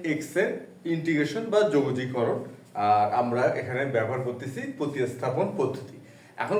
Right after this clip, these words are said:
কথা হচ্ছে sec, sec x এর ইন্টিগ্রেশন বা যোগজীকরণ জানতে বা শিখতে হলে, আহ,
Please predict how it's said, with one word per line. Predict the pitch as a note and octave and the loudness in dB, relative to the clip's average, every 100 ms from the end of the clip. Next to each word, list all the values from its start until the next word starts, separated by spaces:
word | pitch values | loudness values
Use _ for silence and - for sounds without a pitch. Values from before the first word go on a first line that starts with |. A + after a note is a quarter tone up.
| G#3 | 4
কথা | F#3+ G3+ | 4 4
হচ্ছে | G3+ G#3+ - | 4 2 2
sec, | G3+ G3+ G3+ - | 0 0 -2 4
sec | G3 G3 F#3+ | 4 6 2
x | - - F3 | 2 0 2
এর | F3+ E3+ - - - - - | 2 0 -10 -18 -18 -10 -4
ইন্টিগ্রেশন | D#3 D#3+ D#3 D#3 D#3 | -2 2 2 2 2
বা | C#3+ C#3 | 0 2
যোগজীকরণ | D3 D3+ D#3 D#3 E3 D3 B2+ | 4 2 2 0 0 -2 2
জানতে | A#2 A#2 D3 C#3 | 2 2 0 2
বা | C#3 - | 2 0
শিখতে | A#3 - - D3+ | -6 0 4 4
হলে, | B2 B2+ A#3 | 4 2 2
আহ, | - - - - - _ - A2 | 0 -8 -16 -20 -20 _ 0 2